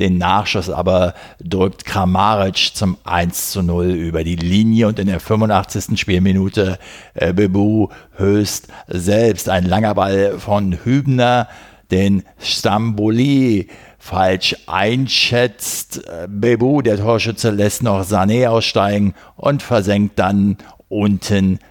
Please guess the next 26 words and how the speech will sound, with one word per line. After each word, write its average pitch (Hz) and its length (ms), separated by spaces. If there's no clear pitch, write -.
links. 101 1040
Betrachtet 113 840
man 120 180
den 120 100
gesamten 117 460
Spielverlauf, 113 680
so 117 140
muss 120 280
man 117 280
doch 127 180
feststellen, 127 600
dass 110 220
die 101 120
Gelsenkirchener 107 800
über 104 260
weite 120 360
Strecken 113 720
dieser 95 280
Begegnung 107 600
das 98 240
klar 92 320
bessere 95 520
Team 117 540
waren 92 600
und 104 160
die 98 260